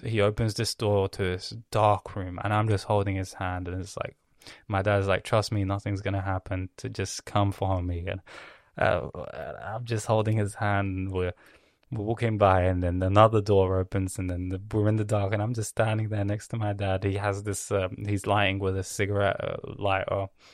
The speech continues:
I think, or a phone, and then beep, beep, uh, opens something,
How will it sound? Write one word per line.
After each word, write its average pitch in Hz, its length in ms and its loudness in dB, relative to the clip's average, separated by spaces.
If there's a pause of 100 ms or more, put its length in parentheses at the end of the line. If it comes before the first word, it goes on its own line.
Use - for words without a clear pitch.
(140)
I 98 120 -2
think, 98 340 -4
or 95 140 -2
a 92 40 -6
phone, 92 440 -2 (500)
and 95 180 -2
then 92 320 0 (160)
beep, 170 280 -6
beep, 165 340 -4
uh, - 320 -10
opens 117 460 4
something, 107 640 0